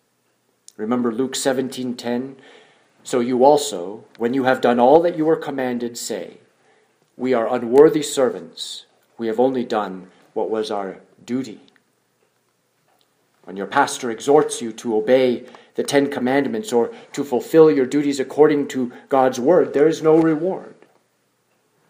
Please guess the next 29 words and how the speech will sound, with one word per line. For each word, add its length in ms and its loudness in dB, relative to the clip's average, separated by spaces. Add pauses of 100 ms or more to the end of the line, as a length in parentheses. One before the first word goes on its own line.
(460)
Should 180 -4
we 140 2
only 340 6
obey 320 6
God 580 0
with, 380 -4
if 220 -4
there's 240 2
a 80 6
reward? 640 0 (420)
Or 160 10
is 140 0
there 260 4 (140)
a 80 4
more 320 6
biblical 840 2
motive 720 2
that 180 0
should 200 -2
drive 360 0
us? 280 -12 (200)
How 120 6
much 260 0
better 420 4 (200)
to 180 0
train 480 2
children 480 4
to 180 0
obey 600 2